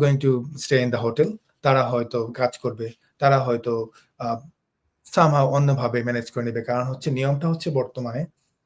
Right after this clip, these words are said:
যে আপনার যখন অ্যাসাইলাম গ্রান্টেড হয়ে যাবে বা ভিসা পেয়ে যাবেন, you need to leave the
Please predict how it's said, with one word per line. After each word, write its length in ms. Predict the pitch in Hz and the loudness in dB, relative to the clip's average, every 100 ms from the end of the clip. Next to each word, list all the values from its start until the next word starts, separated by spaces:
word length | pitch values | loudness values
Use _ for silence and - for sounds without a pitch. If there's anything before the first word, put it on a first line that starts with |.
| _ 127 | _ -6
যে 120 | 120 117 | -2 -2
আপনার 360 | 113 131 120 | -2 -4 -4
যখন 320 | 120 113 139 135 | -2 -4 -2 -2
অ্যাসাইলাম 400 | 117 120 113 107 | -2 -6 -8 -10
গ্রান্টেড 380 | 110 110 110 127 | -10 -8 -4 0
হয়ে 120 | 131 | 4
যাবে 200 | 139 156 | 4 4
বা 140 | 139 | 4
ভিসা 300 | 123 120 131 | 2 0 0
পেয়ে 200 | 123 131 | 4 4
যাবেন, 260 | 131 135 202 214 - - _ - | 6 6 6 2 -6 -20 _ -4
you 80 | 135 | 0
need 120 | 143 143 | 0 0
to 40 | 143 127 135 | 0 2 6
leave 280 | 165 190 175 - _ _ _ - 127 | 8 6 4 -6 _ _ _ -10 2
the 120 | 131 | 4